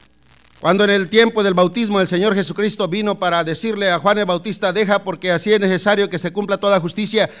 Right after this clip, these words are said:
también dice la palabra de Dios que del cielo, ah, se oyó una voz que dijo, "Este es mi Hijo amado". Lo que el Señor está diciendo es, "Él hace la voluntad mía". Lo que Él está diciendo, lo que Él hace es, "Me complace".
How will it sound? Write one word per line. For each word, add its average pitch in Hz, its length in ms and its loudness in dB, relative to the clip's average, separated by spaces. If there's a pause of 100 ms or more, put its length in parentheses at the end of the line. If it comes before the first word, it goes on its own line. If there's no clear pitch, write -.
(100)
también 202 340 2
dice 220 240 0
la 208 140 2
palabra 208 300 2
de 196 100 0
Dios 220 260 0
que 202 160 -4
del 180 160 -4
cielo, 175 460 0 (220)
ah, 180 260 -2
se 190 320 -4
oyó 196 320 0
una 214 240 0
voz 214 260 0
que 196 120 -6
dijo, 208 260 -2
"Este 208 300 -4
es 190 120 -6
mi 180 160 -4
Hijo 160 200 -6
amado". 151 440 -8 (540)
Lo 202 100 -4
que 214 60 2
el 226 60 2
Señor 254 260 4
está 247 160 2
diciendo 240 440 0
es, 226 220 2 (200)
"Él 220 160 2
hace 220 260 2
la 190 100 0
voluntad 180 640 -4
mía". 156 420 -4 (240)
Lo 214 100 0
que 240 80 0
Él 269 80 4
está 254 180 2
diciendo, 233 460 0
lo 214 100 0
que 220 140 -2
Él 233 80 2
hace 214 380 2
es, - 260 -6
"Me 190 240 -6
complace". 175 720 -8